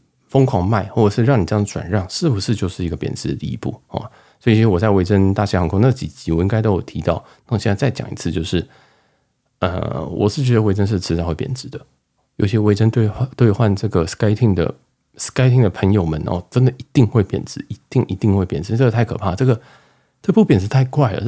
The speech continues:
真的不贬值太怪了。就是，嗯，你知道我，我在节目上介绍所有什么，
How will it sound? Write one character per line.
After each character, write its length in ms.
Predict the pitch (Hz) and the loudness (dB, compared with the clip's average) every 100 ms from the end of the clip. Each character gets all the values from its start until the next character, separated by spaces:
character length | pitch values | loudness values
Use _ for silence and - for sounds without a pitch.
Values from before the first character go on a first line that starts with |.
| 143 | 2
真 80 | 170 | 2
的 60 | |
不 120 | 165 | 0
贬 240 | 196 120 90 | -2 -2 0
值 100 | 90 | 0
太 180 | 110 131 | 0 0
怪 240 | 107 131 | 0 0
了。 100 | 90 | 0
就 140 | 120 160 | -2 -2
是， 100 | 160 _ - | -2 _ 0
嗯， 360 | 127 131 143 - | 2 4 0 -2
你 100 | 110 | 0
知 60 | 139 | 2
道 60 | 175 | 2
我， 140 | 120 101 | 2 2
我 240 | 110 101 | 2 2
在 180 | 123 156 | 4 2
节 160 | 117 | 2
目 100 | 110 | 2
上 200 | 123 123 | 2 0
介 160 | 98 107 | 2 2
绍 200 | 113 98 | 2 2
所 320 | 85 - 87 | 0 -2 0
有 140 | 98 80 | 2 0
什 160 | - | -2
么， 100 | 85 | -2